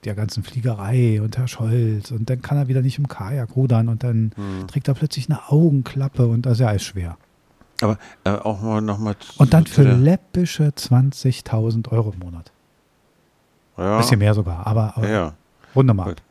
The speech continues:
Speaker 2: Also, aber da sind wir wieder bei der Sache mit, auch mit Merz, wo er zehn Millionen vorher verdient hat und jetzt,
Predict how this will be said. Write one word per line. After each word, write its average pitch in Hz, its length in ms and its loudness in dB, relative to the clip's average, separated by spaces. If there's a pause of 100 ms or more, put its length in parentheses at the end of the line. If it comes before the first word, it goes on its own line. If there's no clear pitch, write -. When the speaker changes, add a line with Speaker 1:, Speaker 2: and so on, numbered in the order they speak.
(100)
Speaker 2:
Also, 110 360 2
aber 104 220 -2
da 101 180 4
sind 110 160 0
wir 107 120 4
wieder 110 200 2
bei 104 120 4
der 101 160 2
Sache 101 200 -2
mit, 101 260 -4
auch 98 80 -8
mit 92 180 -6
Merz, 92 320 0
wo 101 140 2
er 98 140 4
zehn 101 260 -4
Millionen 104 340 -2
vorher 107 280 0
verdient 107 320 -6
hat 104 160 -4
und 104 120 -10
jetzt, 98 200 -10